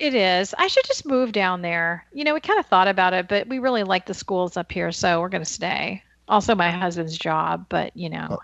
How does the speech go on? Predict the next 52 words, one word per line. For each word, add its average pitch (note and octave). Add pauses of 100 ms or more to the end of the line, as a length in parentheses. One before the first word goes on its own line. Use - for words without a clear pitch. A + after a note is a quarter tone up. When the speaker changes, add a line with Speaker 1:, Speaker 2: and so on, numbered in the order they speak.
Speaker 2:
there's C3+
Speaker 1:
Okay. C#3+
Speaker 2:
nothing G3+
wrong E3
with C#3+
you C3+
getting A#2+
a -
small G#2
place G#2+
in F#2
Florida F#2
and, E2
you G2
know, F2
going F#2
home A2
on G#2
the E2
weekends. F2 (160)
<laughs> - (200)
Speaker 1:
You G#4
know G#4+
what? B3+
That's E4+
a F#4
brilliant F#3
idea. E3 (220)
Speaker 2:
You're D3
Speaker 1:
I, A2
Speaker 2:
welcome. D2+ (220)
Speaker 1:
I -
like G#3+
the G3+
way F#3+
you E3
think, -
yeah. - (240)
I D4
would F4
miss G#3+
the -
kids, -
probably. -
I A3
don't F#3
know. F3+
Maybe G3
Kevin. E3+ (340)
Speaker 2:
<laughs> - (1400)
Speaker 1:
The G#3
cats. -